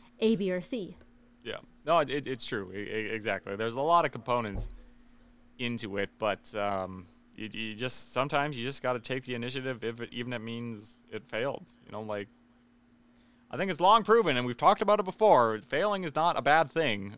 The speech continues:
Speaker 2: um, in a lot of cases. Um, but sometimes you just gotta shoot. You miss a hundred percent of the shots, you don't take Wayne Gretzky, Michael Scott.
Speaker 1: Uh, isn't, isn't he, uh, Sla-,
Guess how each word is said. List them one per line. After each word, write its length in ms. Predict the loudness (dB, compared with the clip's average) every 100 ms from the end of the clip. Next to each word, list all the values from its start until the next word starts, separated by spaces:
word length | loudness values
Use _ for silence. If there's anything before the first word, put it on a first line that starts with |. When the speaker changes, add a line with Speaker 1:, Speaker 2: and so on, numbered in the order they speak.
| -8
Speaker 2:
um, 440 | -8 -6 -10 -12 -14
in 220 | -10 -8 -6
a 60 | -4
lot 260 | 4 6
of 60 | 6
cases. 540 | 0 -2 -4 -10 -14 -16 _ _ _ _ _ _ -10
Um, 420 | -8 -6 -8 -8
but 160 | -8 -6
sometimes 340 | -4 -2 -2
you 60 | -4
just 120 | -4
gotta 320 | 0 2 0 -4 _ _ _ _ _
shoot. 320 | -4 -2 -2 -4 _ _ _ -16
You 60 | -10
miss 160 | -4
a 80 | -2
hundred 260 | -2 -2 -4
percent 240 | -6 -6
of 40 |
the 80 | -6
shots, 380 | -4 -4 -4 -12
you 60 | -10
don't 360 | -6 -6 -6 -14 -10
take 280 | -6 -6 -6 _ _
Wayne 160 | -14 -10
Gretzky, 380 | -10 -10 -14 -16 _ _
Michael 200 | -18 -16
Scott. 320 | -14 -14 -16 -18 _ -20 -20 -20 _ _ -20 _ _ _ -20 -20 -20 -20 -6
Speaker 1:
Uh, 280 | 4 6 8
isn't, 460 | 6 4 0 -4 -10 -6 0
isn't 240 | 0 0
he, 80 | -6
uh, 220 | -6 -10
Sla-, 240 | -2 0